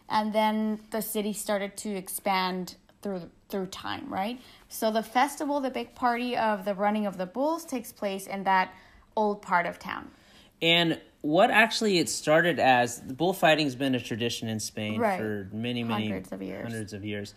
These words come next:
Speaker 2: Um, and what they used to do was to move the bulls, they wanted to move them from basically their bullpen
Speaker 1: Mm-hmm.
Speaker 2: all the way to the bullfighting stadium. So what they would do is they would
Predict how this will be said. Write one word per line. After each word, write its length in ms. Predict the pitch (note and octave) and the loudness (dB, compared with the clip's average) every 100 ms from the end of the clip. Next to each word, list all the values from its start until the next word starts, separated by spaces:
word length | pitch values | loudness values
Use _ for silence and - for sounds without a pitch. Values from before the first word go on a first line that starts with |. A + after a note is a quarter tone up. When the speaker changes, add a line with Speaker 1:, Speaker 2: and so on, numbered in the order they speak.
| - - - _ | -20 -20 -20 _
Speaker 2:
Um, 340 | C#3+ C#3+ C#3+ C3+ | 6 8 6 4
and 160 | C#3+ | 0
what 240 | C#3 E3+ F3 | 4 4 6
they 120 | F3 | 4
used 340 | D3+ E3+ F3+ | 4 2 0
to 80 | D#3+ | -4
do 280 | C3 D#3 F3+ | -2 0 2
was 340 | D3 C3+ C3 - _ - | 4 2 0 -6 _ -6
to 120 | D3+ | -2
move 280 | C#3+ E3+ E3 | 2 2 2
the 120 | C#3+ | -2
bulls, 440 | C3+ D#3+ D#3+ C3+ | 2 4 6 4
they 80 | C3+ | 2
wanted 200 | C3+ D3+ | 0 0
to 80 | C#3+ | -2
move 180 | C#3+ C#3 | -2 0
them 180 | C#3+ | -2
from 480 | C3+ - C3+ C3 B2 | -4 -2 2 2 0
basically 420 | A2+ C3 C#3+ C3 | -2 -2 -2 -2
their 160 | B2 A#2 | -2 -2
bullpen 760 | G2+ A#2+ B2 - C3+ C#3 F3 G3+ - - | -2 0 -2 -2 -2 -2 -4 -10 -14 -8
Speaker 1:
Mm-hmm. 280 | A#3+ B3 A3+ | -4 0 8
Speaker 2:
all 220 | C#3 D3+ | 8 10
the 100 | C#3+ | 6
way 220 | C#3 C3+ | 4 4
to 400 | C3+ - C3+ C3 | 2 -2 0 0
the 200 | A2+ A#2+ | 0 -4
bullfighting 600 | A#2 A#2+ A#2 B2+ A2+ A2+ | 0 -2 2 2 2 0
stadium. 560 | - - C3+ C3 G#2 - _ _ - - - - | -4 0 4 4 2 -4 _ _ -20 -20 -20 -6
So 160 | - | 4
what 160 | C3+ C3+ | 6 8
they 100 | C#3+ | 8
would 200 | C#3 C3+ | 8 6
do 240 | D#3 F#3 | 6 6
is 400 | F3 D3 C#3+ B2+ | 6 6 6 4
they 200 | - C3+ | -2 0
would 480 | C3 C3 C3 B2+ B2 | 4 6 6 4 0